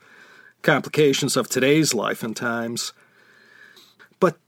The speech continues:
even with all the bad vibes from twenty years of trying to block China's rise, the Korean War, the Cultural Revolution, Vietnam War, and the many potentially explosive incidents have happened, American and Chinese leaders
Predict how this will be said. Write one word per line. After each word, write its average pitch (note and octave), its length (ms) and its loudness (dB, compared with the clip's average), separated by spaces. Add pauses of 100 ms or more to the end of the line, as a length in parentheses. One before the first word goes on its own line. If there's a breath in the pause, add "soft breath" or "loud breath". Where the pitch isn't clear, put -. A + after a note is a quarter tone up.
(280)
even B3 320 2
with F#3+ 140 2
all E3 120 2
the C3 60 -2
bad B2+ 320 2
vibes B2 460 0
from A#2 140 -2
twenty B2+ 300 -2
years B2+ 300 0
of A#2 60 -4
trying A#2 280 -2
to G#2+ 60 -2
block A2+ 320 -2
China's A#2+ 460 -2
rise, A#2+ 640 0 (480 soft breath)
the C3 80 0
Korean C3+ 480 2
War, B2+ 500 4 (200)
the A2 60 -4
Cultural C#3 380 2
Revolution, B2+ 1000 0
Vietnam C#3 560 0
War, A#2+ 400 0
and F2+ 100 -6
the G2+ 240 -10 (420 soft breath)
many D#3+ 840 4
potentially D3 1040 2
explosive C3+ 640 0
incidents D3 640 0
have - 120 -6
happened, C#3+ 800 0 (140)
American F#3+ 480 0
and D3 100 -2
Chinese D3 460 -2
leaders G#2 600 -2